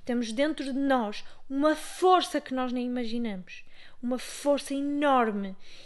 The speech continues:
E essa força vem exatamente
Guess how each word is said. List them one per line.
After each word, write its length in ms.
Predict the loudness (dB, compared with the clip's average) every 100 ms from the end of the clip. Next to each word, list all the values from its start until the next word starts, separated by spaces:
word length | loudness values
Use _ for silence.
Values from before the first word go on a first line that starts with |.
| -8
E 140 | -2 -2
essa 220 | 0 -2
força 540 | 0 2 2 2 -6
vem 360 | -4 -2 0 -2
exatamente 840 | -2 -4 -4 -4 -2 -6 -8 -12